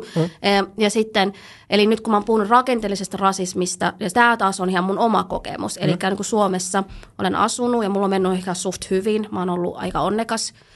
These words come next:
Speaker 2: ihminen täällä, mä oon naispuolinen, ehkä sekin auttaa paljon. Tiedostan sen, että en oo tyhmä tästäkin. Kyllä se, et,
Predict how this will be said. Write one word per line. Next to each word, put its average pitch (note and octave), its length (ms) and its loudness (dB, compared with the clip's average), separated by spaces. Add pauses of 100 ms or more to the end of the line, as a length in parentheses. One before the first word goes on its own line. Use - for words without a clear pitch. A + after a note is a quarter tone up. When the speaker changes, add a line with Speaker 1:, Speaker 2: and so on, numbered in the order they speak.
(520)
Speaker 2:
ihminen G#3+ 480 -2
täällä, G3 340 2
mä F#3+ 120 0
oon F3+ 120 2
naispuolinen, F#3+ 640 2
ehkä F#3 180 -4
sekin F#3 300 -2
auttaa F#3+ 340 0
paljon. F#3 560 0
Tiedostan F#3 600 0
sen, F3 200 -2
että F3 180 -4
en F3+ 120 2
oo F3 40 0
tyhmä F3+ 320 -4
tästäkin. F3+ 440 -8
Kyllä F3+ 120 -4
se, F3+ 160 0
et, F3+ 80 -4